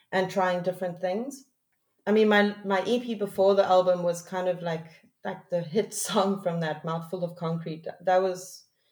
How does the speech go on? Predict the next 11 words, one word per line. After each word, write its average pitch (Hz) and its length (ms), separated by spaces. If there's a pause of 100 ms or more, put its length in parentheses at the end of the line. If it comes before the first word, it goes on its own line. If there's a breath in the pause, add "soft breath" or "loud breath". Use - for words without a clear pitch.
(140)
that 202 120
was 196 160
made, 190 420 (120)
like, 175 220
one 180 240
night 165 480 (160)
when 180 180
I 175 100
was 170 120
like, 175 220 (280)
"Fuck 220 220